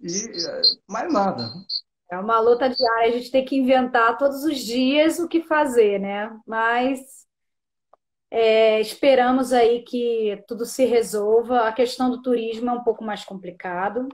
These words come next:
Speaker 2: né? Eu que
Speaker 1: É.
Speaker 2: trabalho totalmente com turismo, eu não faço consultoria e tal, é, não de acessibilidade, não ainda,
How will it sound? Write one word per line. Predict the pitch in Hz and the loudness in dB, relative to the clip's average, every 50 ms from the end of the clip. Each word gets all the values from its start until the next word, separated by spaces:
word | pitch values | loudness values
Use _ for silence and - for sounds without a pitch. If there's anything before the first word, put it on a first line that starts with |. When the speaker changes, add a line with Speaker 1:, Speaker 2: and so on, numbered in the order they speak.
| - _ _ _ _ _ _ _ | -14 _ _ _ _ _ _ _
Speaker 2:
né? | 185 190 190 190 190 | -12 -8 -6 -4 -2
Eu | 208 220 | -2 -2
que | 220 - - | -4 -8 -6
Speaker 1:
É. | |
Speaker 2:
trabalho | - 233 214 196 202 196 196 - _ _ _ _ _ | -4 -4 -2 -2 -2 -4 -6 -8 _ _ _ _ _
totalmente | 262 277 - 294 262 233 220 220 220 208 - - | -16 -10 -6 -4 -4 -4 -4 -6 -8 -10 -14 -18
com | _ _ _ _ | _ _ _ _
turismo, | 208 196 196 196 214 233 254 254 208 214 196 185 190 | -12 -10 -8 -8 -6 -4 -4 -4 -4 -8 -10 -10 -8
eu | 208 | -8
não | 226 233 - _ | -8 -8 -10 _
faço | - 185 185 - - | -12 -12 -12 -12 -14
consultoria | 220 202 - - - 220 214 190 190 220 240 240 220 | -16 -16 -14 -10 -6 -6 -6 -4 -6 -4 -4 -4 -6
e | - | -4
tal, | - 208 208 226 240 - - - _ _ _ _ _ _ _ _ | -4 -2 -2 0 -2 -2 -6 -12 _ _ _ _ _ _ _ _
é, | - 190 196 196 196 196 196 196 196 190 190 190 185 180 185 | -8 -6 -4 -4 -2 -2 -2 -4 -4 -4 -4 -6 -8 -8 -8
não | 196 202 214 226 247 262 262 | -8 -6 -2 -2 0 0 -2
de | 254 - 233 240 240 233 226 220 214 202 196 190 180 180 180 - _ _ _ _ _ _ _ _ _ _ _ - | -2 -4 -4 -4 -4 -4 -4 -6 -8 -8 -10 -10 -12 -14 -18 -20 _ _ _ _ _ _ _ _ _ _ _ -12
acessibilidade, | 196 202 - 214 196 - - 180 180 214 202 202 185 185 196 196 214 233 254 262 247 247 247 220 | -10 -10 -10 -12 -12 -14 -14 -12 -10 -10 -10 -8 -8 -6 -4 -2 0 2 2 2 2 0 -2 -2
não | 214 202 190 190 190 | -2 -6 -10 -10 -8
ainda, | 202 202 214 226 254 277 277 262 277 294 294 | -8 -6 -4 -2 -2 0 0 0 0 0 -2